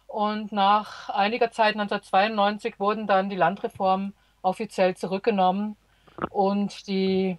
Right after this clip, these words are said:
früheren Großgrundbesitzer, denen wurde das Land wieder zurückgegeben. Man kann aber auch gleichzeitig sagen, es war die Zeit der höchsten landwirtschaftlichen Produktivität Portugals. Es war die Zeit nach der Revolution,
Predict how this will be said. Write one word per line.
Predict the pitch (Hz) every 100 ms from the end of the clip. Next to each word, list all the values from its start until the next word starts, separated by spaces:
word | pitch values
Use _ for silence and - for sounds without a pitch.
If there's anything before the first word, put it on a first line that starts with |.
| _ 240
früheren | - 214 254 285 190 175
Großgrundbesitzer, | 190 202 208 - 220 226 202 202 - 196 196 - _ _ -
denen | 202 202
wurde | 190 202
das | 208 202
Land | 196 175 208 -
wieder | 190 190 185 185 _ _
zurückgegeben. | - - 190 214 202 160 160 165 160 160 165 _ _ _ _ _ _ - - - - - - -
Man | 196
kann | 202 240
aber | 247 233
auch |
gleichzeitig | 240 233 240 277 262 - -
sagen, | 214 208 262 277 285
es | 247 208
war | 220 226
die | 226 185 -
Zeit | 214 220 247
der | 226 _ _ _ _ -
höchsten | 208 262 - - 262 262
landwirtschaftlichen | 208 202 269 254 - 226 - 208 214
Produktivität | - 214 208 208 196 - 202 -
Portugals. | 202 190 190 151 160 -
Es | 180
war | 185
die | 185 214
Zeit | - 185 214
nach | 190 208
der | - 208
Revolution, | 202 202 - 180 190 247 285